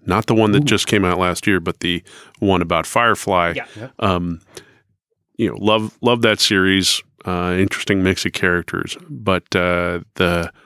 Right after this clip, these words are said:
Speaker 1: weird character of River Tam in the movie Serenity has this scene where she just screws up a bunch of, uh,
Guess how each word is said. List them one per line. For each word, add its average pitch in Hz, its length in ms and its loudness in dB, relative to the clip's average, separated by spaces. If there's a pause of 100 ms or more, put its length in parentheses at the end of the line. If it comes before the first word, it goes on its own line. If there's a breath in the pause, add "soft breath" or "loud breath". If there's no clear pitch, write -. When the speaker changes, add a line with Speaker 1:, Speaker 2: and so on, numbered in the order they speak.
(160 soft breath)
Speaker 1:
weird 117 400 4
character 107 440 0
of 95 140 -4
River 101 240 2
Tam 101 380 2
in 92 60 2
the 95 60 2
movie 92 200 4
Serenity 95 480 2
has 87 300 -2
this 87 340 -2 (840 loud breath)
scene 92 580 2 (380 soft breath)
where - 240 0
she - 160 -6
just - 280 -2 (480)
screws 165 640 2
up 95 200 0
a 90 40 -8
bunch 95 440 0
of, 87 360 -4 (220)
uh, 85 360 -6